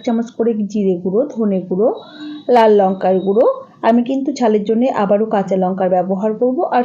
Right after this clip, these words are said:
সামান্য পরিমাণে একটু হলুদ এরকম জলের ভিতরে গুলে রেখে দিচ্ছি। এতে করে রান্নার স্বাদটা কিন্তু খুব ভালো আসবে। এখন রান্নাটা করবার জন্য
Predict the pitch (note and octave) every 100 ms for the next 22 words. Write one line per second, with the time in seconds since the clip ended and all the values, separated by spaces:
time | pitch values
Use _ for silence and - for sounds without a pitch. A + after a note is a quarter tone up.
0 | - C4+ C#4 C#4 C#4 C#4+ C#4+ C#4+ C#4+ -
1 | D#4 B3 G#3 B3 B3 - - - - -
2 | - A#3 A#3+ A#3+ B3 A3+ F#3+ G3+ G3+ G#3+
3 | A3 D4+ A3 A3 G3+ F3 E3+ G3+ F3 F3
4 | - F3+ D#3 - - - A3 D4+ B3 F#4+
5 | D#4 G#3 G#3 G#3 - F#3 F#3 F#3+ G3 G#3+
6 | B3+ - E4+ E4+ - - A3 G3+ F#3+ F3
7 | E3+ - G2+ - - - D#4 - E4+ E4
8 | E4 E4+ E4+ E4+ E4+ E4+ - B3